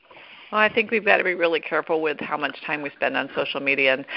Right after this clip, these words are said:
that is one thing about going away for a couple of days. We were able to unplug a little bit, and honestly, when my computer went down, I'm thinking,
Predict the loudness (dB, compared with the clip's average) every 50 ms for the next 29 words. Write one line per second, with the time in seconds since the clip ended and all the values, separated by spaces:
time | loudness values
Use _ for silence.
0 | -12 -2 4 8 8 10 10 8 6 2 -6 -10 -8 -6 -4 -4 -2 0 0 0
1 | -2 -2 -6 -6 -6 -4 -2 0 2 2 2 0 -2 -4 -8 -8 -8 -8 -6 -6
2 | -8 -6 -6 -6 -2 -2 -2 -2 -2 -4 -6 -2 -2 -2 -2 -4 -8 -6 -4 -4
3 | -2 -2 -2 0 0 0 2 2 0 0 0 0 2 0 -2 -2 -4 -10 -18 -16
4 | -14 -14 -14 -10 -4 -2 0 4 6 6 6 6 4 0 0 0 0 0 0 0
5 | 0 0 -2 -6 -2 0 2 2 4 2 2 -2 -2 2 2 2 2 2 -2 -4
6 | -4 -4 -4